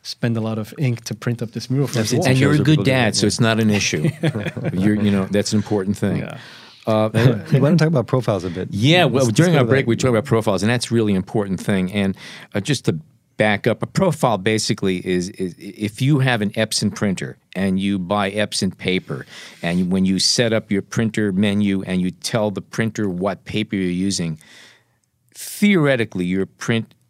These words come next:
Speaker 3: should come out very accurate. Now, also, we have to qualify this. If you did not calibrate your monitor before doing a printing session, if you've never calibrated your print, or it's been six months since you've done it,
Speaker 1: Good luck.
Speaker 3: good luck, because <laughs> y-, you're, you're,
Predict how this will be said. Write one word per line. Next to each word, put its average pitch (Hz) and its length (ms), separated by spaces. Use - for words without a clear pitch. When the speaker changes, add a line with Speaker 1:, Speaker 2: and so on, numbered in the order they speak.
Speaker 3:
should - 240
come 104 300
out 98 220
very 95 320
accurate. 87 460
Now, 101 100
also, 131 200
we 123 60
have 117 100
to - 60
qualify 104 600
this. 78 260
If 113 260
you 143 220
did 135 260
not 127 440
calibrate 113 800
your 101 120
monitor 92 640
before 78 400
doing 90 320
a 80 40
printing 80 400
session, 76 440
if - 120
you've 87 160
never 123 360
calibrated 73 760
your 73 80
print, 80 260
or 87 140
it's 85 220
been 87 160
six - 340
months 101 240
since - 160
you've 151 140
done 95 180
it, 80 180
Speaker 1:
Good 113 120
luck. 110 140
Speaker 3:
good 180 220
luck, 262 280
because 131 400
<laughs> - 140
y-, 123 180
you're, 147 320
you're, 147 240